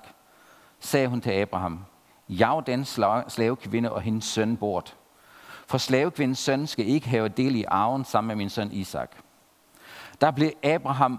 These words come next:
meget oprørt over, for Ismael var trods alt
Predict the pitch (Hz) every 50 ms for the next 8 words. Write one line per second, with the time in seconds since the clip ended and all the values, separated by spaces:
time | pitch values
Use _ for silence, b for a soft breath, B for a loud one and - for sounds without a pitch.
0 | - 120 107 104 110 131 143 156 214 233 202 - - - 151 156 - - 101 104
1 | 104 101 - 92 98 98 98 98 101 101 - - - - - - 120 - - 185
2 | 196 214 - - 139 117 113 113 120 120 117 - - _ _ _ _ _ _ _
3 | - _ _ _ _ _ _ _ 107 104 - - 175 170 - 156 139 131 120 -
4 | - -